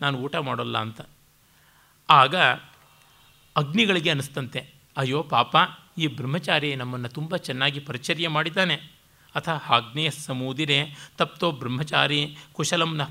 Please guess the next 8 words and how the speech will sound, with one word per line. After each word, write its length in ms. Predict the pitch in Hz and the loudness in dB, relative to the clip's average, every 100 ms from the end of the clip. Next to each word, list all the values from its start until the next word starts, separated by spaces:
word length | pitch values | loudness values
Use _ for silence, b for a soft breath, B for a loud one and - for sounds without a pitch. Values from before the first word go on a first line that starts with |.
| - | -4
ಪರ್ಯಚಾರೀನ್ 920 | 131 131 160 151 139 139 147 147 147 - - | -4 0 0 2 0 2 0 -4 -8 -16 -8
ದ-, 580 | 123 123 - - 156 143 - - | -6 -6 -10 -12 -8 -8 -10 -8
ಪರ್ಯಚಾರೀನ್ 640 | 143 147 151 143 135 143 147 | -4 -4 0 0 0 0 -4
ಹನ್-, 260 | 127 131 B B _ - 143 | -6 -8 B B _ -14 -6
ಪರ್ಯಚಾರೀನ್ 720 | 127 139 147 135 139 143 139 | -2 -2 0 0 0 -4 -4
ದಂತ 280 | 139 135 127 147 147 B B | -4 -4 2 4 4 B B
ಅಸ್ಮೈ 420 | 139 - 147 151 147 | -6 -6 -2 -2 -2
ಪ್ರಬ್ರವಾಮ. 880 | - - - 120 196 170 143 139 | -8 -10 -10 -4 -2 4 4 4